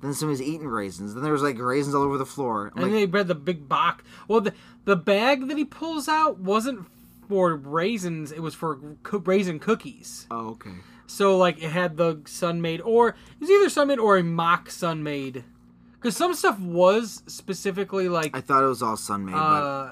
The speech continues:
Speaker 1: but whatever.
Speaker 2: companies like A T and T, but I'm, I thought it was Sun-Maid,
Speaker 1: I
Speaker 2: too.
Speaker 1: thought it was.
Speaker 2: Yeah.
Speaker 1: Which, again, weird sponsor for your dinosaur movie.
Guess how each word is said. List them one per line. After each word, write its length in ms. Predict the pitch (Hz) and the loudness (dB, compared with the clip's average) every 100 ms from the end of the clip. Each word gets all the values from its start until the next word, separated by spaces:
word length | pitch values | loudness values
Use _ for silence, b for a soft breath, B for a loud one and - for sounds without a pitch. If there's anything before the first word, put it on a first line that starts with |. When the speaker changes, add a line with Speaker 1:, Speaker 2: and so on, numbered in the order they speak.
| - | -14
Speaker 1:
but 120 | 120 120 | -12 -4
whatever. 460 | 131 110 104 104 101 - | -2 -2 -2 -4 -6 0
Speaker 2:
companies 480 | 185 190 214 220 | 0 0 -2 0
like 140 | 175 - | -2 -4
A 200 | 180 180 | -2 -2
T 160 | - 175 | -2 -8
and 80 | 156 | -6
T, 180 | 170 175 | -6 -4
but 140 | 208 | -4
I'm, 120 | 240 269 | 0 0
I 120 | 294 | 2
thought 160 | 381 311 | 2 2
it 60 | |
was 140 | 196 170 | 2 0
Sun-Maid, 400 | 175 160 143 131 | -2 -4 -6 -8
Speaker 1:
I 80 | 110 | -8
Speaker 2:
too. 60 | 139 | -4
Speaker 1:
thought 180 | 107 101 | -2 -2
it 60 | |
was. 440 | 90 85 82 - - - | -6 -10 -12 -14 -18 -10
Speaker 2:
Yeah. 300 | 139 113 92 | -10 -10 -2
Speaker 1:
Which, 260 | 160 160 185 | 0 2 0
again, 500 | 147 160 143 143 123 _ - - - _ _ _ - _ _ - B B B - | 2 0 0 -4 -8 _ -20 -20 -20 _ _ _ -20 _ _ -20 B B B -14
weird 320 | 127 147 151 | -2 0 0
sponsor 580 | - 160 160 170 147 139 | 4 6 8 6 0 -6
for 220 | - 131 | -4 -6
your 140 | 120 120 | -6 -2
dinosaur 440 | 139 147 131 113 | -2 -2 -6 -6
movie. 420 | 107 104 98 107 | -4 -6 -6 -8